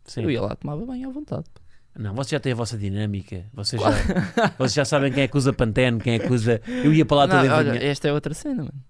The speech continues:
Speaker 1: O quê?
Speaker 2: O fornecedor de shampoos e gel de banho dali do balneário sou eu.
Speaker 1: Mais um que diz shampoos.
Speaker 2: Então.
Speaker 1: Já faltava o Quaresma. Não é shampoos, pá.
Speaker 2: Então.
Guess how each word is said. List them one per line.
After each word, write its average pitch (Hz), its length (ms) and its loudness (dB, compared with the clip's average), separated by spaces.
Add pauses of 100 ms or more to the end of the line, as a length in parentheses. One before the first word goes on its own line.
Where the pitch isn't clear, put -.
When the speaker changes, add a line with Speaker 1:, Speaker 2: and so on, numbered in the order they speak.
(320)
Speaker 1:
O - 60 -18
quê? 98 220 -8 (500)
Speaker 2:
O 180 80 -2
fornecedor 170 500 -2
de - 80 -12
shampoos 123 420 -4
e 127 80 -4
gel 127 220 0
de 110 60 -6
banho 113 220 -4
dali 131 240 -2
do 117 80 -4
balneário 120 320 -6
sou 302 220 -8
eu. 294 100 -6
Speaker 1:
Mais 117 220 -2
um 123 80 -6
que 113 80 -12
diz 120 120 -6
shampoos. 107 520 -10 (500)
Speaker 2:
Então. 147 300 0 (100)
Speaker 1:
Já 117 200 -2
faltava 117 380 -4
o 113 60 -6
Quaresma. 117 400 -2
Não 160 120 -4
é 170 80 -2
shampoos, 143 520 -4
pá. 98 200 -8
Speaker 2:
Então. 156 460 -4